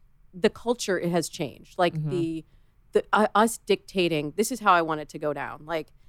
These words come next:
Speaker 1: he's supposed to ask me on a date. I, I remember saying exactly, before I met my husband, saying exactly what you said.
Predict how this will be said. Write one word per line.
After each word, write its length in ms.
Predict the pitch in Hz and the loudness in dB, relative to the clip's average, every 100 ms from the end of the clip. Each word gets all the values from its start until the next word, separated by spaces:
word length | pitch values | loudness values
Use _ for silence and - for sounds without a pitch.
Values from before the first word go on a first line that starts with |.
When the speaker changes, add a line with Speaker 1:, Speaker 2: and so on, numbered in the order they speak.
| _ _ _ | _ _ _
Speaker 1:
he's 140 | 208 | -4
supposed 340 | 190 170 185 - | -4 0 0 2
to 60 | |
ask 180 | 175 160 | 0 0
me 80 | 175 | -6
on 60 | 156 | -4
a 60 | |
date. 200 | 156 170 - | -6 -6 4
I, 200 | 233 240 214 | 4 4 4
I 80 | 269 | 6
remember 400 | 330 262 269 233 | 6 6 4 2
saying 260 | - 190 | 2 0
exactly, 720 | 170 160 156 170 185 - 185 180 | 0 -4 4 4 4 2 -4 -4
before 260 | 165 175 | -6 -4
I 40 | 180 | -2
met 120 | 170 | -4
my 80 | 160 | -8
husband, 420 | 160 143 151 147 - | -12 -12 -18 -20 -10
saying 240 | 196 180 | 0 0
exactly 460 | 165 160 156 - 160 | 2 2 2 2 -6
what 240 | 151 - | -6 -6
you 140 | 175 196 | -6 -4
said. 420 | - 185 156 | 4 6 6